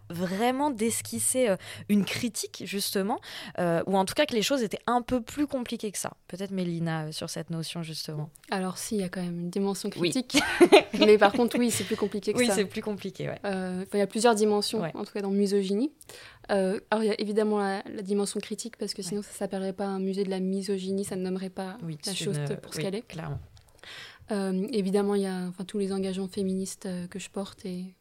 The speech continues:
Speaker 2: voilà, c'est
Speaker 1: Mm, mm.
Speaker 2: donc pour moi, c'est un peu une évidence quand même. Mais, euh, en fait, c'est plutôt que cette collection, elle, elle parle de, donc, de ce bagage collectif, euh, dont je parlais, de cet héritage collectif. Et elle vient aussi un peu, euh, penser, euh,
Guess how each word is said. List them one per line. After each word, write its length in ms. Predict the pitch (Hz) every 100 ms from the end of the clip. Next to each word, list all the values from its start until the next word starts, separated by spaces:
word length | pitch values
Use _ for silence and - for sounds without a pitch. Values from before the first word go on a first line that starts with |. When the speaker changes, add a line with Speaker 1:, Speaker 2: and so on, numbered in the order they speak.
| -
Speaker 2:
voilà, 180 | 208 220
c'est 260 | - 254
Speaker 1:
Mm, 40 | 175 160
mm. 40 |
Speaker 2:
donc 180 | 156 185
pour 160 | - 202
moi, 100 | 202
c'est 140 | 196
un 80 | 202
peu 100 | 185
une 140 | 202
évidence 400 | 196 190 196 202
quand 100 | -
même. 220 | 185 190 254 - - - -
Mais, 500 | 202 202 208 220 240 -
euh, 600 | 196 185 180 185 175 175 180 - - - - - - -
en 60 |
fait, 100 | 226
c'est 120 | 226
plutôt 340 | 220 208 233 233
que 380 | - 220 214 214
cette 260 | - - 196
collection, 640 | 214 208 - 233 247 247 -
elle, 480 | 196 185 185 - - _ _
elle 80 | 208
parle 200 | 220 214
de, 60 | 208
donc, 200 | 202 202
de 60 | 190
ce 140 | -
bagage 320 | 196 196 190
collectif, 520 | - 196 185 - 196 202
euh, 140 | 180 190
dont 80 | 214
je 100 | -
parlais, 220 | 185 190
de 60 | 190
cet 140 | 185
héritage 340 | 190 185 190
collectif. 600 | - 190 185 - 247 - - _ _ _ _ _ _ - - _
Et 100 | 226
elle 140 | 208 202
vient 260 | 196 220
aussi 400 | 226 214 - 233
un 100 | 226
peu, 280 | 196 214 226
euh, 80 | 208
penser, 580 | 185 214 208 - 226 226
euh, 240 | 196 190